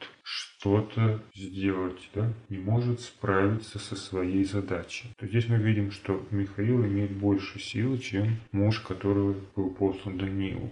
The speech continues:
Но, однако, это не исключает того факта, что он сам принимает участие в том, чтобы оказывать влияние и воздействие на персидских князей. Об этом мы можем прочитать и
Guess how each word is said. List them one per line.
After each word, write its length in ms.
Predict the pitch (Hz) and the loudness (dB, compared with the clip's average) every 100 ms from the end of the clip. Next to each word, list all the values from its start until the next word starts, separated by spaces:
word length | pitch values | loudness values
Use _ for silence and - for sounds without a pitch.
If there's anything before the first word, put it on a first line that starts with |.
| - | 0
Но, 180 | 104 110 | 6 6
однако, 440 | 107 113 110 107 | 6 4 4 2
это 180 | 101 104 | 0 2
не 140 | 104 | 2
исключает 560 | 104 - 104 104 92 92 | 0 -2 -2 -2 -2 -2
того 160 | 98 95 | -2 -2
факта, 440 | - 120 - 127 | -2 -2 -2 -6
что 480 | - - 101 95 - | -6 -4 -2 -2 -6
он 180 | 98 92 | -8 -8
сам 380 | - - 117 123 | -6 0 2 2
принимает 640 | 101 95 95 98 107 101 | -2 -6 -4 0 0 -2
участие 720 | 90 - 104 110 - 113 113 110 - | -6 -2 0 0 -2 0 2 2 -2
в 20 | |
том, 200 | 101 110 | 0 0
чтобы 480 | - - 98 95 95 90 | 0 -2 -2 0 -2 -4
оказывать 760 | 92 98 107 104 101 101 - - | 0 4 4 4 0 0 -4 -14
влияние 1160 | 95 98 107 101 95 92 85 92 110 120 143 147 - 98 | 0 6 8 8 6 2 0 0 2 2 2 -2 -6 -8
и 120 | 90 | -6
воздействие 1200 | 87 95 90 - 90 90 90 - - 117 127 131 117 | -2 -2 -2 -8 -6 -4 -4 -6 -4 0 2 0 -4
на 340 | 101 98 98 90 - | -2 0 0 -4 -6
персидских 920 | 98 95 - 101 98 - - 104 - - | -2 -2 -2 -2 -2 -2 -4 -4 -6 -18
князей. 720 | - 101 110 104 - 127 117 - | -4 2 4 2 -2 -10 -10 0
Об 220 | 104 107 | 2 2
этом 280 | 160 170 113 | 2 4 4
мы 60 | 107 | 4
можем 360 | 120 135 117 | 4 4 2
прочитать 720 | 104 98 - 101 107 123 - - - | 0 -2 -2 -4 0 -2 -2 -12 -2
и 360 | 120 143 139 | 0 2 0